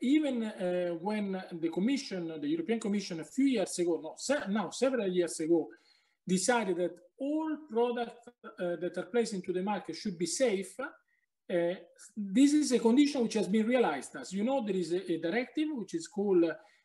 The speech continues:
the General Product Safety Directive, which, uh, ensure that any product which is placed in the European market, uh, it is safe. So the same can be done for circularity.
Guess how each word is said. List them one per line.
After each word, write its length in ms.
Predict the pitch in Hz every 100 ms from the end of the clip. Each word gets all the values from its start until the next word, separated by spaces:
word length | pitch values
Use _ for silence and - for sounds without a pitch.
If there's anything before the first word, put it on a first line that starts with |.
| -
the 120 | 170
General 520 | 165 196 240 214 180 160
Product 420 | - 220 180 160
Safety 460 | - 220 196 170 156
Directive, 540 | 165 226 - 190 202 269 311 _ _ -
which, 440 | 185 185 - - -
uh, 180 | 175 175 - -
ensure 680 | 175 170 - 339 233 247 302 - -
that 300 | 175 180 -
any 300 | 277 330 294
product 560 | 214 220 214 208 202 - 208
which 220 | 180 -
is 80 | 175
placed 340 | - 233 220
in 80 | 175
the 120 | 165
European 420 | 165 214 233 269
market, 420 | 196 180 - 180 165
uh, 100 | 185 185 -
it 140 | 175
is 180 | 175 -
safe. 240 | 156 123 - - _ - _
So 160 | - 185
the 140 | 180
same 480 | 208 320 339 339 311 302 -
can 180 | 240 214
be 80 |
done 180 | 214 247
for 140 | - 190
circularity. 580 | - 170 - 151 139